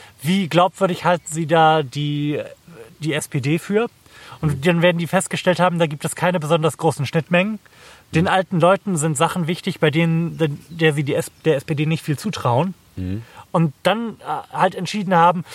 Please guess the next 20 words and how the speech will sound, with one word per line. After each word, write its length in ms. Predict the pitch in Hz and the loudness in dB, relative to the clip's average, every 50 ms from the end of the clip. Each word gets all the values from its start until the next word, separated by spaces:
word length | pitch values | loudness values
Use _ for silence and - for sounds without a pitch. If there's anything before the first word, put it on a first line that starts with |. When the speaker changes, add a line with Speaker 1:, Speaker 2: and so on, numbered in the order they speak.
| - - | -12 -8
Speaker 1:
okay, 300 | - - - 202 156 - _ | -6 -4 -2 -2 -2 -2 _
mit 140 | - 147 - | -4 -4 -4
Themen 460 | - - 185 185 196 208 208 202 196 - - | -2 0 0 0 0 -2 -6 -10 -12 -8 -4
können 240 | - 180 190 185 175 | -2 0 0 0 -2
wir 60 | 175 | -2
irgendwie 280 | 165 185 180 151 156 175 | -2 -4 -4 -4 -2 0
nur 160 | 170 175 175 | 2 2 2
verlieren. 480 | - - 190 190 190 175 135 110 107 107 - _ _ - - - _ | 4 2 2 2 4 2 2 2 0 -6 -12 _ _ -20 -20 -10 _
Lass 180 | - 156 175 - | -2 -2 0 0
uns, 300 | 220 208 185 - - - _ _ _ _ _ _ _ _ _ _ _ - | -2 -4 -4 -6 -10 -14 _ _ _ _ _ _ _ _ _ _ _ -4
lass 220 | 175 175 165 - | -2 -2 0 0
uns 160 | 208 190 170 | -2 -2 -2
irgendwie 500 | 123 - 196 185 185 160 160 180 185 180 | 0 0 0 0 0 -2 -4 -2 0 0
auf 300 | 110 160 170 151 - - | 2 2 2 2 0 0
Gefühl 440 | - 143 - - 220 233 226 220 208 | -2 -2 0 0 2 2 4 4 2
gehen, 340 | 151 202 202 196 190 190 160 - - - - - | 2 2 2 2 0 0 -4 -6 -12 -16 -4 -2
lass 180 | 196 185 - 185 | -2 0 2 2
uns 340 | 170 160 151 - - - | 0 0 0 -4 -6 -6
nicht 280 | - 160 151 151 - - | -2 0 0 0 -2 -2
festlegen, 760 | - 190 196 - - - 180 175 180 180 175 160 180 180 170 | 0 0 0 0 -2 -2 0 2 2 2 2 0 -2 -2 -4